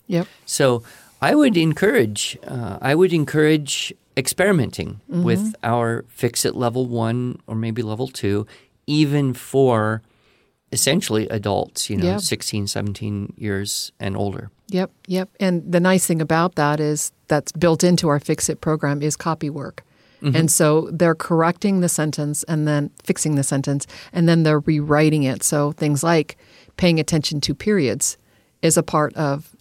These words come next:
Speaker 1: that
Speaker 2: Yeah.
Speaker 1: daily e-, exercise. So
Speaker 2: Yeah, i-,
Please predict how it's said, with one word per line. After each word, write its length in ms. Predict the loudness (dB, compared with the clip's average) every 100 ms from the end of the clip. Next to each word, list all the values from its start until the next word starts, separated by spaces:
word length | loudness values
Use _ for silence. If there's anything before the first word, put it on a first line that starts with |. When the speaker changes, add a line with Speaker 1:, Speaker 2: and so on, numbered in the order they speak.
| -10
Speaker 1:
that 260 | -2 0 0
Speaker 2:
Yeah. 60 | 0
Speaker 1:
daily 460 | 2 2 0 -2
e-, 60 | -6 -6
exercise. 600 | -4 -4 -4 -6 -10 -10
So 200 | -10 -8 -2
Speaker 2:
Yeah, 200 | 2 2
i-, 280 | -2 -8